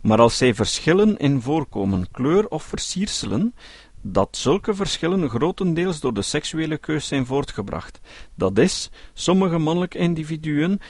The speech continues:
hebben gedurende vele opeenvolgende generatiën het ene of het andere geringe voordeel boven de andere gehad, hetzij in hun wapens, in hun middelen ter verdediging, in hun bekoorlijkheden, en zij hebben die voordelen op hun mannelijke nakomelingen overgebracht.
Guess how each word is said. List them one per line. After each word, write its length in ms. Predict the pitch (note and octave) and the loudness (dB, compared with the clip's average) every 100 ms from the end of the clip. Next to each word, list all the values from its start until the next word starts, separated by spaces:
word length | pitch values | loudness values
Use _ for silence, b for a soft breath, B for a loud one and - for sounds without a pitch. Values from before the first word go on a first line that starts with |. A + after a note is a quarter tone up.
| B | B
hebben 340 | A#2 A2 A2 | -2 2 2
gedurende 460 | F#2+ F#2+ G#2+ G2+ F#2+ | 2 0 0 2 0
vele 320 | G2+ D#3 F3 | 2 0 0
opeenvolgende 840 | C3+ - B2+ C#3+ D3 D#3+ E3+ D#3+ | -6 -6 0 0 0 -2 -2 -4
generatiën 800 | D3 D3 C3+ A2+ B2 - - G#3 - B B B | -2 0 0 0 -2 -2 -2 -2 -2 B B B
het 240 | A2 - | -2 -2
ene 360 | - C#3+ E3+ F#3 | -2 2 2 0
of 220 | C3 A2 | -2 -4
het 260 | - - - | -10 -12 -2
andere 400 | A#2+ D#3 F3 F3 | 2 2 2 0
geringe 380 | B2+ D#3+ F3 F3+ | 0 0 0 -2
voordeel 520 | B2 C#3+ E3+ E3 E3 | -2 -2 -2 0 -2
boven 340 | A#2 C#3+ D3 C3 | 0 -2 0 -2
de 60 | |
andere 340 | - D3 D#3+ D3 | 0 0 0 -2
gehad, 480 | A#2 - C#3+ - - B B B | -4 -2 -4 -4 -18 B B B
hetzij 400 | G#2 - D3+ E3 | -2 2 2 4
in 180 | B2+ | 2
hun 200 | G#2+ F#2+ | 2 2
wapens, 580 | F2+ F2+ - - A#3 - B B | 2 0 -2 -2 -2 -4 B B
in 180 | - A#2 | -2 2
hun 220 | A2 G2+ | 4 4
middelen 360 | G#2+ D3+ C#3 G#2+ | 4 4 4 2
ter 160 | G2+ G2 | 0 -2
verdediging, 760 | F#2+ F2+ G#2 B2+ D3+ G#3+ C#4+ - B B | -4 0 0 2 2 0 -2 -8 B B
in 160 | - | 2
hun 200 | G#2+ G#2 | 4 4
bekoorlijkheden, 960 | F#2+ - G#2 E3 F#3 - F3+ G3 A3 C4 B B B | 2 -2 0 0 -2 -4 -4 -2 0 -2 B B B
en 220 | A2+ G#2 | 4 6
zij 220 | C#3 F3+ | 8 6
hebben 340 | E3+ A#2 G#2+ | 4 2 2
die 180 | G#2 F3+ | 2 0
voordelen 640 | D#3 E3 F3+ E3 F3 F3+ - | 0 0 0 0 2 0 -2
op 200 | G#2+ - | -6 0
hun 220 | A2 G2+ | 2 4
mannelijke 380 | A2+ F3 E3+ D#3 | 2 0 -2 0
nakomelingen 840 | C#3 D3+ - D3 D3 D3 C#3+ - | 0 0 -2 -2 0 0 -2 0
overgebracht. 840 | B2+ A2+ G#2 - - - - - | -2 -2 -6 -6 -8 -8 -12 -20